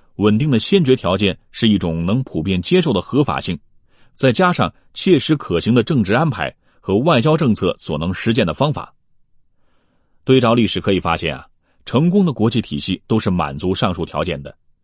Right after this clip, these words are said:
而凡尔赛体系这样的不能持久的，或是冷战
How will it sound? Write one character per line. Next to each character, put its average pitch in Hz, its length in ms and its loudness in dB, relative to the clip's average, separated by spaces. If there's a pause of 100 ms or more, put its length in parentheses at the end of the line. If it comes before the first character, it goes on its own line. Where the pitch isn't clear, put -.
(280)
而 143 200 2
凡 165 180 2
尔 147 80 2
赛 139 180 0
体 - 140 -8
系 98 100 -2
这 107 120 2
样 90 180 0
的 82 160 -2 (160)
不 156 100 -2
能 156 160 2
持 156 220 0
久 76 220 -2
的， 98 160 -4 (420)
或 156 140 2
是 139 120 2
冷 85 240 0
战 117 240 -2